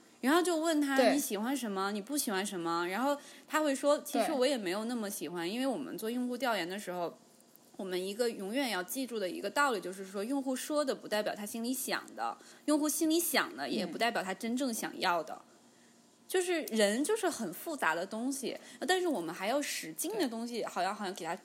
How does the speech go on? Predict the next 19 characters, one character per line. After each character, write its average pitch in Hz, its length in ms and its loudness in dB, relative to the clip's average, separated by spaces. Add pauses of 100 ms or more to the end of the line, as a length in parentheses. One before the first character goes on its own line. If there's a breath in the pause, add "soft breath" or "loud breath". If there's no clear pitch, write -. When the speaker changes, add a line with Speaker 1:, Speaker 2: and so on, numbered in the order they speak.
(100)
Speaker 1:
创 269 280 -4
造 180 120 0
出 202 140 -4
来 170 100 2
一 175 80 0
个 196 220 0 (180 loud breath)
产 190 300 -4
品， 185 200 -6
Speaker 2:
嗯。 - 60 -10 (280 loud breath)
Speaker 1:
然 196 100 -2
后 208 220 0
让 220 180 -4
他 220 160 -2
觉 202 160 -2
得， 185 220 0
哇， - 100 2
好 185 340 -6
好 190 200 0
用， 180 260 -4